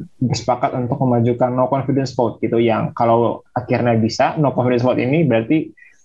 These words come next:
eh, Imran Khan turun gitu kan dari, eh, posnya sebagai Perdana Menteri. Nah, tapi kemarin pas no confidence vote ini dinilai berhasil gitu kan, dapat mayoritas suara di parlemen, ternyata parlemen tiba-tiba dibubarkan gitu lah istilahnya sama,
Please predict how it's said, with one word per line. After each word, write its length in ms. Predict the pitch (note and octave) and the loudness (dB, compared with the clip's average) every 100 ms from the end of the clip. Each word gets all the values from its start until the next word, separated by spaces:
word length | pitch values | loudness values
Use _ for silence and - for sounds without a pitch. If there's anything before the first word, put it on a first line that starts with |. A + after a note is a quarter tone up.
| _ | _
eh, 160 | C3 B2 | 2 2
Imran 380 | B2 B2+ A#2+ A#2+ | 2 0 0 0
Khan 400 | C#3+ D3 D#3 D#3 | 0 0 0 0
turun 320 | B2 C3+ A#2+ | 0 2 0
gitu 100 | A2 | -2
kan 280 | G2+ A2+ B2 | 0 0 2
dari, 480 | A#2 A2+ A#2+ B2 - | 2 2 2 2 0
eh, 280 | - A#2 A2+ | 2 2 2
posnya 280 | A2+ A#2 C3 | 0 -2 -2
sebagai 360 | A#2 A#2+ A2+ A#2+ | 0 0 0 0
Perdana 240 | A2+ A2 | 0 2
Menteri. 480 | A2 A2+ A2+ A2 - _ | 0 0 0 -2 -4 _
Nah, 80 | - | -2
tapi 240 | A#2 D3 F#3+ | 0 0 0
kemarin 320 | F3+ G3 G3+ | 2 2 2
pas 200 | - D#3+ - - - | 0 -2 -4 -6 0
no 160 | D#3 | 0
confidence 420 | D#3+ D3 D3+ D3 | 2 0 0 0
vote 220 | C#3 D3+ B2 | 0 -2 0
ini 240 | D3 C#3+ | 2 2
dinilai 240 | C3+ C3+ B2+ | 2 2 2
berhasil 400 | A#2 C3+ E3+ C3+ | 2 0 0 0
gitu 300 | A2+ G#2 - | 0 0 -2
kan, 160 | B2+ | 0
dapat 320 | B2 A#2+ - | 0 0 -2
mayoritas 480 | B2 A#2+ A#2+ A#2 B2+ | 0 2 2 0 -4
suara 300 | - A#2 A#2+ | -2 0 2
di 80 | A#2+ | 0
parlemen, 560 | A#2+ A#2+ A#2 C#3 F#3 F#3+ _ _ _ _ _ | 0 -2 0 0 0 -4 _ _ _ _ _
ternyata 320 | - C3 - F3 | 0 0 2 0
parlemen 400 | D#3+ C#3 D#3 E3+ | 0 0 2 2
tiba-tiba 400 | D3+ C3+ C#3 E3 | 2 2 2 2
dibubarkan 640 | C#3 B2 A2+ A2+ - B2 | 2 2 2 0 0 0
gitu 160 | A2 G2+ | 2 0
lah 160 | F#2 | 0
istilahnya 400 | A2+ A2+ G#2+ B2+ | 0 -2 0 0
sama, 480 | C3+ A2 A2+ C3 - | 2 2 2 2 0